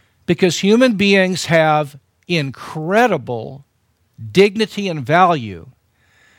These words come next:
simply because they exist and are made in the image of God. If God were to snuff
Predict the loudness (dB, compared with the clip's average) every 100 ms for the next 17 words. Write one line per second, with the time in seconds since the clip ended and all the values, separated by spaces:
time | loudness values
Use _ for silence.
0 | _ -6 -2 2 2 0 -4 -2 -2 0
1 | 0 2 0 0 -8 -8 -2 0 0 -4
2 | -10 -8 -6 -4 -2 -2 -2 -4 -4 -6
3 | -8 -6 -4 -4 -8 -14 _ _ _ _
4 | _ _ _ _ _ -2 0 4 6 6
5 | 2 -4 -4 -4 -4 0 2 2 0 -10
6 | -16